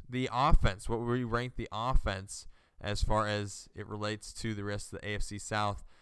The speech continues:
Uh, final thoughts, Nico, any, any final thoughts on this Sunday evening? It was, it was a fun, it was a s-,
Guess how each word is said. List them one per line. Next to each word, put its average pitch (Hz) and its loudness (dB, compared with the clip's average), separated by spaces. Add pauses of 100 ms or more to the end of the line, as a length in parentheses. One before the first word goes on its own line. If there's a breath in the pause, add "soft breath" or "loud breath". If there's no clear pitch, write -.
(380 soft breath)
Uh, 156 8
final 196 10
thoughts, - 4
Nico, 147 6
any, 143 0
any 156 0
final 156 8
thoughts 147 2
on 131 2
this 127 -2
Sunday 139 0
evening? 139 -4 (140)
It 120 -8
was, 180 4 (420)
it 160 0
was 208 8
a 226 8
fun, 190 6 (140)
it - -2
was 202 8
a 220 0
s-, - -6